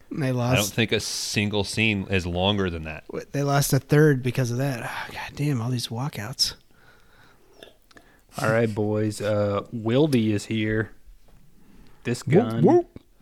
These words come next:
Speaker 3: fires a four seventy-five Wildy Magnum.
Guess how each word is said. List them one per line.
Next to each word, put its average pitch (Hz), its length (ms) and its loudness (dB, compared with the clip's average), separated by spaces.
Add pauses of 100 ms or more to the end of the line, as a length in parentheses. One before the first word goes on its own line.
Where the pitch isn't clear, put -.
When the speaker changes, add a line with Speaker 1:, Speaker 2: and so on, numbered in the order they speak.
(340)
Speaker 3:
fires 117 680 -2 (100)
a 104 380 -2
four - 640 -4
seventy-five 120 920 -4
Wildy 113 540 -2
Magnum. 120 680 0